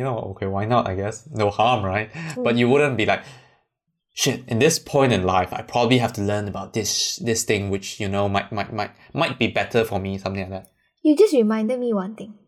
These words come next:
Speaker 2: When, when I was still
Speaker 1: Is it?
Speaker 2: very,
Speaker 1: Why is it?
Speaker 2: uh, when I was still very, I think,
Speaker 1: Mm.
Speaker 2: uh, around standard one to three, I, I found out, like, why, why other people can, can join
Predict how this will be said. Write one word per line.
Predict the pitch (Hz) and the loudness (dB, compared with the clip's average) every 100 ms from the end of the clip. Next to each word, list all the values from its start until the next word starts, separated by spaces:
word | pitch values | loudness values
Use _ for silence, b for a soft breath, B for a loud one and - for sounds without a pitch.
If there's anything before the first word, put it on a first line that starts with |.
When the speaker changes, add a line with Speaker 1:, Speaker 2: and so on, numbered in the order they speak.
| _ _ _ _ _ _ _ _ _ _ _ _ _ _ _ | _ _ _ _ _ _ _ _ _ _ _ _ _ _ _
Speaker 2:
When, | 240 233 | -4 -2
when | 220 226 | -2 0
I | 233 | 0
was | 240 294 | 0 2
still | 392 294 | 4 4
Speaker 1:
Is | 208 | 2
it? | |
Speaker 2:
very, | 208 214 | -2 -2
Speaker 1:
Why | 98 | -2
is | 92 | -2
it? | 98 _ - | -10 _ -6
Speaker 2:
uh, | 220 | 0
when | 214 240 | 2 2
I | 254 | 2
was | 269 | 0
still | - 359 311 | 4 4 6
very, | 220 214 220 226 233 - | 2 -2 -2 -6 -8 -10
I | 220 | -8
think, | 277 285 233 - - | -8 -10 -14 -16 -10
Speaker 1:
Mm. | 214 214 | -10 -6
Speaker 2:
uh, | 214 202 | -6 -4
around | 220 220 220 220 - | -4 -4 -6 -8 -12
standard | - - 208 233 | -12 -6 -2 -2
one | 220 220 | -4 -6
to | 196 | -8
three, | 196 - 190 208 294 B B B | -8 -6 -6 -6 -10 B B B
I, | 220 214 208 208 220 - | -2 0 -2 -6 -10 -8
I | 233 | -4
found | 320 339 | -2 0
out, | 349 220 | -2 -6
like, | B B | B B
why, | - 339 466 453 | -4 0 2 4
why | 494 494 | 4 2
other | 294 349 | 2 0
people | 349 233 311 | -2 -2 0
can, | 320 233 202 202 B B _ | 0 -4 -6 -8 B B _
can | 233 208 | 0 2
join | 196 226 254 | 4 2 -2